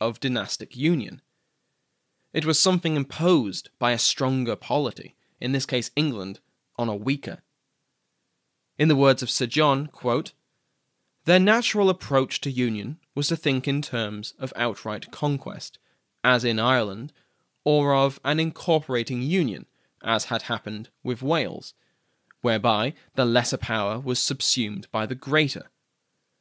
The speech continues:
The notion of a genuinely composite monarchy was one they had yet to confront." Yet when the union had eventually come, it was a Scottish monarch,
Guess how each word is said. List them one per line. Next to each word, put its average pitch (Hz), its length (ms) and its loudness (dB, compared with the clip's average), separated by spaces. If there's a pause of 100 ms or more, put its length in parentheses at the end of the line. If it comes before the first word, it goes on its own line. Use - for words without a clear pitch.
(420)
The 156 80 4
notion 175 460 6
of 127 180 0
a 131 140 2
genuinely 147 800 4
composite 135 720 -2
monarchy 123 640 0 (280)
was 117 200 -4
one 151 320 4
they 147 120 2
had 135 220 -4
yet 202 480 -8
to 104 80 -8
confront." 98 680 -6 (2750)
Yet 208 220 4
when 190 240 6
the 180 80 4
union 170 420 2
had 143 240 0
eventually 131 460 0
come, 117 320 -6 (340)
it 143 180 0
was 156 140 -2
a 160 60 -2
Scottish 208 540 0
monarch, 85 340 -8